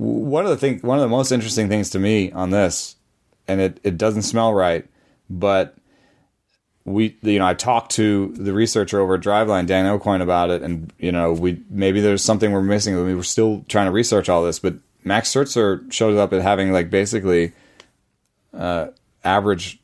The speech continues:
slightly above average stuff, and showed up better in Command Plus than he did in stuff, which is just weird.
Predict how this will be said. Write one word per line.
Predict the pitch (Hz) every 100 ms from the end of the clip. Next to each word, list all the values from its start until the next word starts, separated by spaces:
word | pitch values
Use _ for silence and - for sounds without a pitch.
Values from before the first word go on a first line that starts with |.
| -
slightly | - 107 110 104
above | 101 95
average | 92 95 90 -
stuff, | - 107 82 - _ _ _ _ _
and | 92 95 90 85 - _ _ _ _ _ _ _ -
showed | - 107
up | 82
better | 95 104 107
in | 87
Command | 87 90 87 87
Plus | 101 90
than | - 82
he | 78
did | 76 78
in | 76
stuff, | 76 - 50 - _ _ _ _ _ _ _ _ _ _
which | 95 87
is | 90
just | 123 123 - -
weird. | 73 78 82 67 55